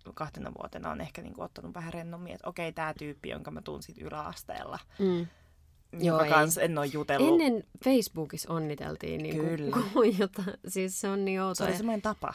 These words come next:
Speaker 2: joo, ja
Speaker 1: oikein
Speaker 2: mullakin
Speaker 1: semmoinen.
Speaker 2: niinku tulee siellä vielä tosi kaukaisten ihmisten niinku onnitteluja.
Speaker 1: Samoin.
Speaker 2: Mut
Speaker 1: Samoin.
Speaker 2: mulla on,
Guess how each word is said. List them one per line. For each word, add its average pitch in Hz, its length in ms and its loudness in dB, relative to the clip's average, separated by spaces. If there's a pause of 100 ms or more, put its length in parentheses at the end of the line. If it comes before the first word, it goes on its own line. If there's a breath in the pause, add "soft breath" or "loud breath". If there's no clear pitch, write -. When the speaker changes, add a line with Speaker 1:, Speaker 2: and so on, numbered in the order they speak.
(160)
Speaker 2:
joo, 220 200 4
ja 208 40 4
Speaker 1:
oikein 190 200 2
Speaker 2:
mullakin 214 320 4
Speaker 1:
semmoinen. 175 100 0
Speaker 2:
niinku 170 240 0
tulee 160 540 -2
siellä 147 460 -2
vielä 151 360 -4
tosi 151 420 -6 (460)
kaukaisten 151 680 -2
ihmisten - 560 -8
niinku - 300 -8
onnitteluja. - 600 -8
Speaker 1:
Samoin. 151 300 -8
Speaker 2:
Mut - 640 -20
Speaker 1:
Samoin. 196 280 -2
Speaker 2:
mulla 254 180 6
on, 226 80 2